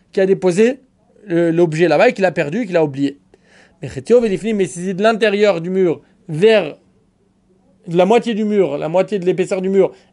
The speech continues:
et vers l'intérieur de la maison, dans ce cas-là, Shel Balabait, faut le rendre au propriétaire. Imaya Maskiro Lachim, si c'est une maison que le propriétaire qui était loué,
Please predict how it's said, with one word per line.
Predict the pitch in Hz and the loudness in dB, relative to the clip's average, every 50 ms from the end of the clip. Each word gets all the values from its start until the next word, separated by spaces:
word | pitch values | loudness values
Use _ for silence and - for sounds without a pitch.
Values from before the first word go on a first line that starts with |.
| _ - | _ 2
et | 208 196 185 | 2 4 4
vers | 185 202 190 | 4 2 0
l'intérieur | 214 214 202 196 202 196 202 196 180 | 0 -2 -2 -2 0 0 0 0 2
de | 180 | 0
la | 175 | 0
maison, | 160 147 135 165 220 294 349 - - _ _ _ _ _ - | -2 -2 0 2 2 2 2 0 -2 _ _ _ _ _ -6
dans | 151 156 147 | -4 -4 -4
ce | - - | -2 0
cas-là, | 208 220 262 269 254 247 262 262 _ _ _ _ _ _ | 0 2 4 4 4 2 2 0 _ _ _ _ _ _
Shel | - - - 233 226 | -14 -6 -4 -4 -2
Balabait, | 196 208 202 190 165 165 202 196 | 0 0 0 0 0 -2 -4 -4
faut | - - 196 | -4 -4 -4
le | 170 | -2
rendre | 160 190 220 214 196 | -2 -2 -2 -2 -2
au | |
propriétaire. | 160 - 185 170 - 170 170 151 147 - 139 - - _ _ _ _ _ - _ _ _ _ _ - | -4 -4 -6 -6 -4 -4 -4 -4 -4 -6 -8 -14 -14 _ _ _ _ _ -20 _ _ _ _ _ -2
Imaya | 247 269 285 277 262 254 | 0 2 2 2 2 0
Maskiro | 240 226 - - - 233 214 220 | -2 -6 -8 -8 -8 -4 -2 0
Lachim, | 190 160 - 131 147 185 226 | 0 -2 -2 -4 -6 -6 -6
si | 196 170 175 | -8 -8 -8
c'est | 190 214 | -6 -6
une | 214 | -6
maison | 202 190 202 214 202 | -4 -4 -4 -6 -4
que | - - 196 190 170 151 160 | -2 0 0 0 0 0 -4
le | 170 147 | -10 -12
propriétaire | - - 175 165 180 175 165 185 180 170 | -8 -6 -4 -2 -2 -2 0 -2 -2 -2
qui | - 175 | -2 -6
était | 160 139 165 165 160 156 | -6 -4 -2 -2 -2 -2
loué, | 156 165 190 208 208 196 175 147 127 - | -2 -4 -2 2 2 2 2 2 -2 -8